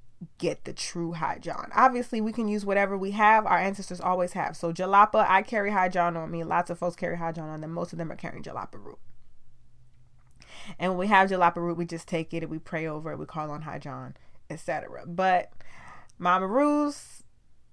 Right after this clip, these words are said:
understanding and explanation around that Ponderata, I was like, "Yes, that makes sense." Like, I felt it in my spirit, like, "Yes, that is true. Yes, that is right." Morning glory flower.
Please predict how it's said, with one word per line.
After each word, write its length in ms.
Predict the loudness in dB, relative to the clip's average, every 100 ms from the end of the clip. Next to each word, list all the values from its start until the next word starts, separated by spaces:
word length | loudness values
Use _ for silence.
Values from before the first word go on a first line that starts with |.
| 0 2
understanding 680 | 4 2 2 2 4 2
and 80 | 2
explanation 640 | 0 0 0 0 0 0
around 300 | 4 6 6
that 300 | 4 2 0 -8 -18 -10 8
Ponderata, 560 | 10 10 12 12 12
I 80 | 12
was 180 | 6 0
like, 140 | -4
"Yes, 340 | -4 -2 -4 -4
that 160 | -10 -12
makes 200 | -14 -14
sense." 320 | -16 -14 2
Like, 240 | 2 2 -6 -2 0
I 80 |
felt 260 | 4 6 4
it 60 | 2
in 80 |
my 80 | -2
spirit, 360 | -4 -2 -2 -2
like, 180 | -6 -8
"Yes, 180 | -10
that 180 | -12 -12
is 120 | -12
true. 180 | -12 -14 -16 -18 -10
Yes, 240 | -8 -8
that 160 | -10 -8
is 120 | -8
right." 220 | -10 -12 -16 -20 -20 -20 -20 -20 -20 -20 -20 -20 -20 -20 -20 -20 -20 -20 -20 -20 -18 -6
Morning 340 | -2 0 -2
glory 280 | -4 -6 -8
flower. 340 | -10 -14 -14